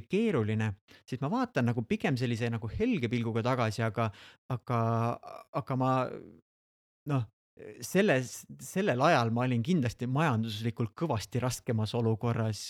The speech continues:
võrreldes praegusega ja ma olin sellises, äh, eneseteostuse või, või tuntuse valdkonnas ka kõvasti raskemas olukorras, et see oli kindlasti nagu keerulisem,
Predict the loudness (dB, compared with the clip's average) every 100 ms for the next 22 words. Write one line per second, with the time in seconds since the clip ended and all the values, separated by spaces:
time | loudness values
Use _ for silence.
0 | -6 -4 -2 -4 -4 0 0 0 -2 -6
1 | -6 -4 -2 0 2 2 0 -8 -20 -16
2 | -4 -2 0 -2 -4 -2 0 2 0 -4
3 | -10 -14 -16 -6 0 4 2 2 2 2
4 | 4 4 2 -2 -6 -2 -2 -2 -2 -2
5 | 0 0 0 -2 -2 0 -2 -2 -2 -2
6 | -4 -2 -2 0 0 0 -2 -2 -2 -4
7 | -4 -2 0 0 -2 -6 -6 -6 -4 -2
8 | 0 0 0 -2 -4 -4 0 2 4 2
9 | 0 -2